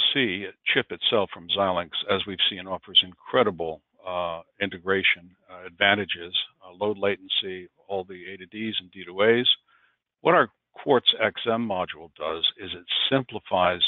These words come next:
system design. It, uh, gives you a small footprint for high density custom applications, and it preserves all of the performance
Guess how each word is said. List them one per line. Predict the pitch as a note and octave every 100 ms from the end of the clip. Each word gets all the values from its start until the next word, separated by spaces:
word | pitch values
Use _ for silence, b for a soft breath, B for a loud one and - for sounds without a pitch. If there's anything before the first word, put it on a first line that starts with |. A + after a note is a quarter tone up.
| -
system | B2+ - G2 F2
design. | F2+ F2 F2 D#2+ D#2 _ _ _ _
It, | - F#2+ _ F#2+
uh, | F2+ F2+ -
gives | C3 B2+
you | F#2
a | D#2 - -
small | F#2 A2 C#3 D#3+ - -
footprint | A2+ _ - D#2+ E2+ _ _ _ -
for | -
high | - G#2 A2+ A2+ _ _ _ _ -
density | G#2+ - F#2 F2 -
custom | A#2+ A2+ - G2
applications, | F#2 - - G2+ F#2+ - G#2+ A2 - _ _ _ _ _ -
and | G#2
it | G2+ _
preserves | - G#2 A#2+ C3+ B2+ A2+ G#2+ -
all | A2 A2 A2+
of | F#2
the | F#2 F2+
performance | - - - D#3 A2+ E2